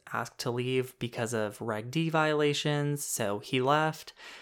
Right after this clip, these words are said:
and after leaving, he founded his own consulting firm in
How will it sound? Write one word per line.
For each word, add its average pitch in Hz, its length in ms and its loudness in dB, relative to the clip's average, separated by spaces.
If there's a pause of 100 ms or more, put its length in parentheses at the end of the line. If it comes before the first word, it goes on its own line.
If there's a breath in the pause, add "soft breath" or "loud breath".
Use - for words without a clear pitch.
and 131 160 0
after 190 380 0
leaving, 131 460 0
he 127 240 -4
founded 156 480 0
his 135 240 -2
own 160 260 2
consulting 135 640 0
firm 117 400 -2
in 120 180 -4